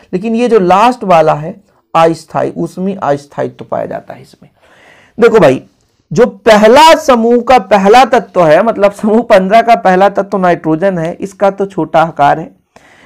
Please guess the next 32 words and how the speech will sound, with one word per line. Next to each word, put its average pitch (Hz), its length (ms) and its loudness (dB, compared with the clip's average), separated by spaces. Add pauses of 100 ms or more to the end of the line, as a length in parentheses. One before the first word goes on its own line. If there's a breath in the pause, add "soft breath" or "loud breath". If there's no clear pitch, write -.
(120 soft breath)
इसका 196 280 -2
आयनन 170 280 0
ऊर्जा 151 320 -2
भी 160 120 -4
उच्च 165 260 -6
है, 196 120 -12 (360 soft breath)
इलेक्ट्रॉन 190 500 -2
बंधुता 151 420 -4
भी 165 120 -4
उच्च 160 260 -8
है, 247 180 -12 (100)
इसलिए 214 500 -4
स्थायित्व 185 580 -2
के 196 140 -6
साथ 170 220 -8
बंध 147 260 -6
बना 160 260 -6
के 160 140 -10
रखता 156 300 -10
है, 165 160 -12 (280 soft breath)
इसलिए 196 280 -2
इसको 190 240 -6
ज्यादा 160 300 -2
ऊर्जा 156 340 -6
लगती 156 380 -8
है। 160 80 -6
यदि 160 200 -6
इसका 160 220 -6
विघटन 143 500 -4
ताप 165 280 -2
हम 147 140 -10
देखें 139 380 -8